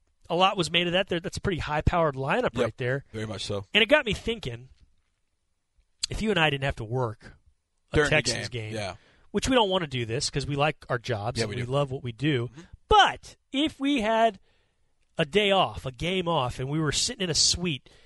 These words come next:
Speaker 1: and we each could bring ten guests. This is my s-, I have my own suite.
Speaker 2: Right.
Speaker 1: You got your own suite.
Speaker 2: Right.
Speaker 1: Uh, and each of those guests can bring a, a plus one. Who are we taking?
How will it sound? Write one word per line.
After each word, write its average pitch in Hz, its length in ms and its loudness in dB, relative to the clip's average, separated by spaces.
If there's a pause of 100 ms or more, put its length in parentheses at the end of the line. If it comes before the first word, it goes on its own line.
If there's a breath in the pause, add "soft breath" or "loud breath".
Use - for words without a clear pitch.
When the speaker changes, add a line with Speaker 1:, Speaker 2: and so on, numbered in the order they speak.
(260 soft breath)
Speaker 1:
and 143 140 -4
we 147 140 -4
each 208 300 -2
could 143 300 -6
bring 156 340 0 (100)
ten 190 340 -6
guests. 143 340 -2
This 151 120 -6
is 143 80 -6
my 143 180 2
s-, - 180 0
I 160 120 -2
have 170 80 0
my 151 140 0
own 170 140 0
suite. 160 400 -2 (140 soft breath)
Speaker 2:
Right. 117 260 0
Speaker 1:
You 151 100 -6
got 175 220 0
your 151 120 -2
own 151 140 0
suite. 156 340 0
Speaker 2:
Right. 104 200 2 (680)
Speaker 1:
Uh, 156 40 -2
and 139 580 0
each 175 200 -4
of 170 80 0
those 143 180 2
guests 139 280 0
can 131 120 -10
bring 123 220 -6
a, 110 240 -4 (100)
a 131 60 -12
plus - 340 0
one. 120 360 -6 (680)
Who - 140 -2
are 214 40 2
we 185 100 0
taking? - 360 -8